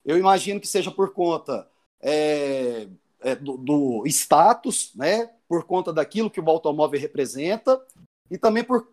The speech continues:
conta de uma negligência, de uma omissão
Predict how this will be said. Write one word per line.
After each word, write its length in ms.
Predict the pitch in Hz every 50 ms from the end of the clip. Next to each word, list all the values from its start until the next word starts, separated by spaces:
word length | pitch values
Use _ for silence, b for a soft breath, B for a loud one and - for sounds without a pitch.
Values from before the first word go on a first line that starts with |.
| _
conta 380 | - 214 214 214 220 220 226 208
de 120 | 170 185
uma 140 | 226 220 220
negligência, 640 | 214 220 208 220 240 208 147 185 185 202 202 - 202
de 80 | 165
uma 320 | 196 202 196 208 208 196 196 -
omissão 720 | 185 220 247 240 - - - 190 175 190 202 214 233